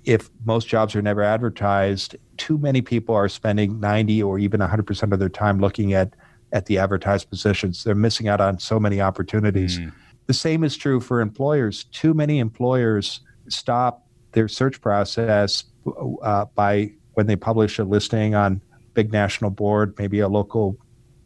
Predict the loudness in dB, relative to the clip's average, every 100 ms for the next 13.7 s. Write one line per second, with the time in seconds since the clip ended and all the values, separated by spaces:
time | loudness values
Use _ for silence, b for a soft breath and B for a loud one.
0 | _ 0 2 2 0 -2 0 0 0 0
1 | -4 b b b _ 0 0 0 0 0
2 | 0 2 2 2 -2 -6 b b b -16
3 | -4 0 0 0 0 0 0 -2 -2 -2
4 | -2 0 -2 0 0 0 -2 -14 b _
5 | -8 -4 -2 -2 -2 0 0 0 0 0
6 | 0 -6 -4 -2 0 0 0 0 0 0
7 | 2 2 0 0 0 -2 -4 -2 -2 0
8 | 0 0 -2 0 0 0 -6 _ _ 6
9 | 6 0 -16 _ -6 0 0 0 -2 0
10 | 0 -2 -2 -2 -4 0 0 2 0 -2
11 | 0 0 0 0 0 0 0 0 0 0
12 | -2 -4 -2 0 0 -2 -4 0 0 0
13 | 0 -2 -2 -4 -4 -6 -12